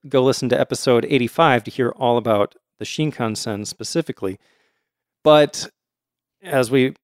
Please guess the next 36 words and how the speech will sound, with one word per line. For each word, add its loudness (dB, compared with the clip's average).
mentioned -2
in -6
that 0
episode, 0
they 0
had 2
a 2
lot 0
of -10
problems 2
with -10
that -2
whole 0
thing -8
because -6
it -10
was -6
extremely 2
expensive -8
to -20
build -2
all -2
those -8
high-speed -10
trains. -2
Also, 6
this -2
is -2
the -4
time 0
when -2
cars 4
were 4
becoming -4
more -2
popular -4